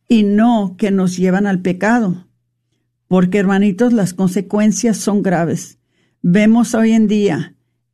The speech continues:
en donde nuestros hijos y nuestros adultos, en muchos casos también, hacen cosas que decimos, "¿Cómo es posible?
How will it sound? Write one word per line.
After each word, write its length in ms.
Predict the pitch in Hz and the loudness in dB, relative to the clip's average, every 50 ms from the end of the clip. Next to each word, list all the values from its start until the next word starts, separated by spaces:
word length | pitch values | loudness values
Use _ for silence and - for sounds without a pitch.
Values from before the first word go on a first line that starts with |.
| _ - | _ -2
en 200 | 208 202 196 196 | 0 2 2 2
donde 720 | 180 190 196 185 175 196 190 190 196 196 196 - - - - - - | 2 2 2 2 2 2 2 2 0 0 0 -2 -4 -8 -10 -4 -2
nuestros 540 | 202 196 196 190 180 - 185 202 185 - | 0 2 2 0 0 0 -2 -2 0 2
hijos 680 | 247 247 247 - - - 214 190 180 - - - - _ _ _ _ _ _ _ _ _ _ _ _ _ _ _ _ _ _ _ _ _ _ - | 2 2 2 2 0 -4 -4 -4 -4 -8 -12 -16 -18 _ _ _ _ _ _ _ _ _ _ _ _ _ _ _ _ _ _ _ _ _ _ -2
y 100 | 180 190 | 0 2
nuestros 460 | 190 180 180 180 - - 208 180 185 | 4 4 4 2 0 -2 -6 -6 -4
adultos, 540 | 185 175 180 190 208 226 220 226 208 180 - | -2 -2 -2 0 -2 -2 -4 -4 -4 -4 -2
en 120 | 147 185 | -2 -2
muchos 320 | 190 190 185 - 208 208 - | -2 -2 -4 -8 -10 -10 -8
casos 380 | - 202 196 185 202 190 - | -6 -6 -4 -4 -6 -10 -8
también, 600 | - 180 175 170 151 170 190 180 180 180 180 - _ _ _ _ _ _ _ _ _ _ _ _ _ _ _ _ - | -4 -2 -2 -2 0 -2 -2 -2 -2 -4 -4 -10 _ _ _ _ _ _ _ _ _ _ _ _ _ _ _ _ -2
hacen 420 | 196 208 220 185 - - 247 233 220 | 0 0 0 0 0 0 0 0 0
cosas 540 | 226 226 220 214 180 - 226 196 180 180 | 0 -2 -2 -2 -2 -2 -2 -4 -4 -4
que 180 | - - 196 190 | -6 -4 -2 0
decimos, 540 | 185 185 180 - - 208 202 185 185 180 180 | 0 0 0 -2 -2 -2 0 0 -2 -2 -4
"¿Cómo 320 | - - 202 202 202 214 | -4 -4 -2 0 2 2
es 180 | 220 214 - - | 0 0 -2 -6
posible? 760 | - - 180 - - - - 196 190 175 160 156 - 185 - | -12 -14 -14 -14 -10 -6 -4 -4 -2 -2 -2 -4 -6 -8 -10